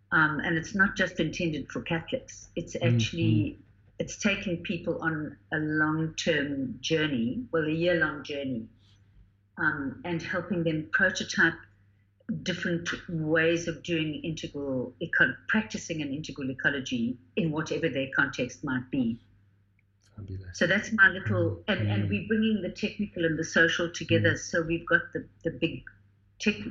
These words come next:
Speaker 1: technical plat-, technology platforms from M I T.
Speaker 2: Mm.
Speaker 1: So we can reach a number of, uh, um, dispersed communities at the same time, because we've got people who are prepared to host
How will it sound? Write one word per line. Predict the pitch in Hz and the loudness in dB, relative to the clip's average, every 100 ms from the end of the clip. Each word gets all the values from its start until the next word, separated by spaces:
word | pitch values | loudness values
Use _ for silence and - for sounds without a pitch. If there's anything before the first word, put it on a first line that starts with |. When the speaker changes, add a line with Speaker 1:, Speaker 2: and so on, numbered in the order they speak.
| - | -8
Speaker 1:
technical | - 180 - 175 147 | -6 -4 -6 -6 -6
plat-, | - 175 165 - | -2 -2 -2 -4
technology | 202 - 175 180 180 165 151 | -6 0 2 2 0 -2 -4
platforms | - 139 - 160 139 135 | -2 -4 -2 -4 -4 -2
from | - 139 | 0 0
M | 143 147 | 0 2
I | 135 131 | 2 2
T. | - 156 131 - - | -4 -2 -4 -6 0
Speaker 2:
Mm. | 120 120 110 - - | 4 4 2 -2 -8
Speaker 1:
So | - 139 | 2 2
we | - - 202 | 2 -4 0
can | 175 | 2
reach | 190 180 - | 2 2 0
a | |
number | 165 165 175 175 165 | 4 6 6 4 4
of, | 160 - - 165 | 2 -6 -12 -8
uh, | 160 - - - 165 175 165 160 156 160 170 165 - | -6 -6 -10 -12 -10 -8 -6 -4 -2 0 0 0 6
um, | 147 143 139 - - - - 262 233 - | 8 8 2 -8 -10 -10 -6 -2 -2 0
dispersed | 175 - - 202 - - - | 0 0 4 4 2 -6 -8
communities | - 175 170 170 170 147 139 196 - - | -2 2 4 2 0 -2 -4 -6 -10 -8
at | 170 | -4
the | - | -4
same | 147 165 151 147 | -2 -2 0 -2
time, | - 180 147 127 165 208 - - - - | 2 6 6 4 -2 -6 -10 -20 -10 -2
because | - 175 165 | 2 2 0
we've | 175 170 | -2 2
got | 170 - | 2 2
people | - 170 170 | -4 0 0
who | 160 | 4
are | 160 - | 2 2
prepared | 170 - 170 156 | -4 0 0 0
to | - | -2
host | 165 180 160 - - | 0 2 2 0 -12